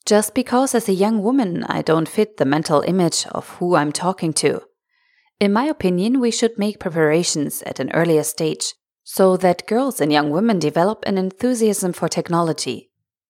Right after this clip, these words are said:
I've often noticed that girls are seldom given a rocket building kit as a present. My husband and I try to ensure that our own children are raised in a gender-neutral manner.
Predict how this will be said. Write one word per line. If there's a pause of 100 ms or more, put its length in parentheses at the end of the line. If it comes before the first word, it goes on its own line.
(140)
I've
often
noticed
that
girls
are
seldom
given
a
rocket
building
kit
as
a
present. (440)
My
husband
and
I
try
to
ensure
that
our
own
children
are
raised
in
a
gender-neutral
manner.